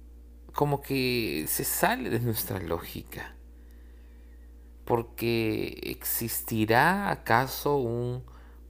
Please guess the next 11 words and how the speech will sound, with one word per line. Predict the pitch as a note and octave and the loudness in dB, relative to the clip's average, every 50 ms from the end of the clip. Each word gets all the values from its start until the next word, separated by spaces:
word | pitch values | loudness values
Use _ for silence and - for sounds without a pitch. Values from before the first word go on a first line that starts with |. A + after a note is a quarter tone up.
| - - - | -18 2 8
pobre | A#2 A#2+ C3+ C3+ A#2+ A2 G2 F#2+ F#2 F2+ F2+ F#2+ F#2+ - - - - - - - - - - - - | 12 12 12 12 12 6 4 6 4 4 2 0 -6 -14 -18 -20 -20 -20 -20 -20 -20 -20 -20 -18 -14
feliz? | - - - - G2+ F2+ F2 F2 G2+ C3+ F#3 - - - - - - - - - - - - - - - - - - - - - - - - - - - - - - - - - - - - - - - - - - | -10 -6 -2 0 2 2 2 0 0 -2 -4 -6 -8 -8 -10 -10 -12 -14 -18 -20 -20 -20 -20 -20 -20 -20 -20 -20 -20 -20 -20 -20 -20 -20 -20 -20 -20 -20 -20 -20 -20 -20 -20 -20 -20 -20 -20 -20 -20 -20 -18 -4 2
¿Un | - B2 B2 B2 B2 A#2+ | 4 4 4 4 2 -2
pobre | - - A#2 B2 B2+ B2 A#2 G2+ F#2 F2+ F2 G2 G2 - - - - - | 6 10 12 12 12 12 10 6 4 2 2 0 -2 -8 -12 -14 -12 -10
bienaventurado? | F#2+ F#2+ G2+ G2 G2+ F#2+ F#2 F2+ F2 F2 E2+ E2+ F2 F2 - F2 F2+ F2 F2+ F2+ F#2+ G#2 A2 B2 C#3+ F#3 F#3+ - - - - - - - - - - - - - - - - - - - - - - - - - - - - - - - - - - - - - | -6 -2 0 2 4 4 4 2 2 0 0 -2 -4 -6 -6 -4 -2 0 2 4 4 2 2 0 -2 -4 -6 -10 -14 -20 -20 -20 -20 -20 -20 -20 -20 -20 -20 -20 -20 -20 -20 -20 -20 -20 -20 -20 -20 -20 -20 -20 -20 -20 -18 -18 -18 -20 -20 -20 -20 -20 -8 -2
¿Un | - A#2+ A#2+ A#2+ A#2 | 2 2 4 2 2
pobre | - - - A#2 A#2+ A#2+ A2+ A2 G2+ F#2 F#2 F#2+ G2+ G2 - - - - - - - - - - - - - - - | 2 6 10 12 12 12 10 8 4 2 2 0 -2 -4 -10 -14 -18 -20 -20 -20 -20 -20 -20 -20 -20 -20 -20 -12 -8
bendecido | A#2 A2 A2 A2 G#2+ G#2 G2+ G2 F#2 F#2+ F#2+ - - - - A#2 B2 B2 A#2 A#2 G#2+ G2 | 2 8 10 10 10 8 6 0 -2 -2 -2 -2 -2 -2 -2 0 2 2 4 4 4 4
en | F#2 F#2 F#2 | 2 0 -2
gran | F2+ F2+ F#2+ G#2 A2 A2+ A2 | -2 -2 -2 -2 -2 -4 -2
manera? | G2+ G2 F#2 F2 E2 E2 E2+ F2 G2 G2+ B2 D#3+ F#3+ | -2 -2 -2 -2 -2 -2 -2 0 0 0 0 0 -2